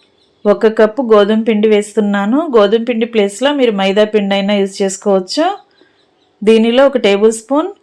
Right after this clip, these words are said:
మొక్కజొన్న పిండి వేస్తున్నాను. కార్న్ ఫ్లోర్ ఉంటుంది కదా, దానిని కూడా వేసి ఇవి రెండు కూడా గరిటెతో బాగా కలపండి.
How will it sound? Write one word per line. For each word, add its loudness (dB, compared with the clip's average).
మొక్కజొన్న 2
పిండి 2
వేస్తున్నాను. 0
కార్న్ 0
ఫ్లోర్ 0
ఉంటుంది -4
కదా, -2
దానిని 2
కూడా 4
వేసి 2
ఇవి 4
రెండు 2
కూడా 2
గరిటెతో 0
బాగా 2
కలపండి. 0